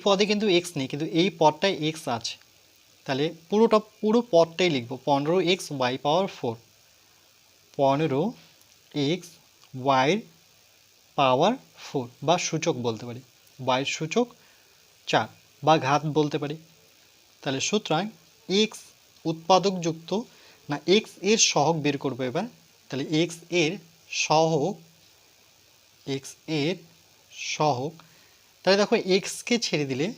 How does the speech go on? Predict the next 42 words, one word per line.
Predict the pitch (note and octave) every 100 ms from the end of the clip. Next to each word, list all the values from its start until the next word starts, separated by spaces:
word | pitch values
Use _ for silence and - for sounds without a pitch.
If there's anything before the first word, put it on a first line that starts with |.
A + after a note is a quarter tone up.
| -
মানে | C#3+ E3
এক্স | D#3+ -
এর | G3+ -
সহগ | F3+ F#3+ - -
সে, | - E3 E3+ D#3+
আহ, | C#3+ C3+ C#3 C3+
সামনেও | - C3+ C#3+ F#3
থাকতে | G3 G3 G#3+
পারে | A#3
পিছনেও | C4 F3 - C#3+
থাকতে | B2 -
পারে। | B2 A#2+ - - - _
তাহলে | - D#3+ E3+
এক্স | F#3 - A#3
এর |
সহগ | G#3 - F#3 F#3
একটা | F3+ G3 -
পনেরো | C3 C3+ E3
আছে, | F3 G3 F#3
এখানে | F3+ A#3 - _ -
ওয়াই | C3 C#3
পাওয়ার | D#3+ F#3+
ফোর | - C#3 B2
আছে, | A2+
তাহলে | - C#3
আমরা | C3+ C#3+
একসাথে | C#3+ - D#3+
লিখব | F#3 E3+ G3 -
পনেরো | C3+ C3+ F3 A3 C3
ওয়াই | B2
পাওয়ার | C3 C#3+ E3
ফোর, | E3+ A#2+ A#2 -
মানে | B2+ F3 - - _ E3+
এক্স | G3 - B3
এর | -
সঙ্গে | - E3 E3+
যে | F3+
সংখ্যাগুলো | F#3 C#3 C3+ C#3 D#3+ F3
আছে | D#3+ G#3+
সেটাই | G#3+ C#3 C#3
হচ্ছে | C#3 -
তার | E3 F#3+